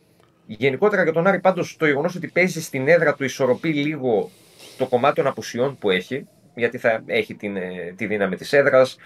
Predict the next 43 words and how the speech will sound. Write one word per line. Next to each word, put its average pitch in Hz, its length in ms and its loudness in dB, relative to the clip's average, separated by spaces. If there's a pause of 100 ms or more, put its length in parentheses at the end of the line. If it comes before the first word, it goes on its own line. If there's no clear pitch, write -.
(460)
θα 156 140 2
έχει 147 140 6
και 147 80 2
αρκετό 131 260 2
κόσμο, 143 220 2
τώρα 139 140 4
δεν 139 100 4
ξέρω 120 220 2
πώς - 220 0
θα 85 120 -2
πάνε, 101 340 -2 (560)
ε, 87 460 -6
στο - 160 -2
αυριανό 101 300 2
παιχνίδι, 107 340 0
γιατί 104 200 2
υπάρχει 95 320 0
γενικότερα 85 380 -2
μια 85 120 -8
δυσαρέσκεια 85 500 -2
στη - 100 -12
τάξη 82 220 -2
του - 100 -12
κόσμου 80 420 -6 (120)
για 82 160 -8
την 85 80 -6
κατάσταση 82 500 -2
στην, 80 420 -8
ε, 78 300 -8
στην 92 160 -10
ομάδα. 92 220 2
Εγώ 98 120 2
διαφωνώ 92 300 2
βέβαια 85 220 4
με 80 100 -2
την 78 120 -4
άποψη 82 280 -2
ότι 82 280 -4
είμαι 95 160 0
δυσαρεστημένος, 90 800 -2
δεν 92 180 0
πάω 92 180 6
γήπεδο. 90 440 2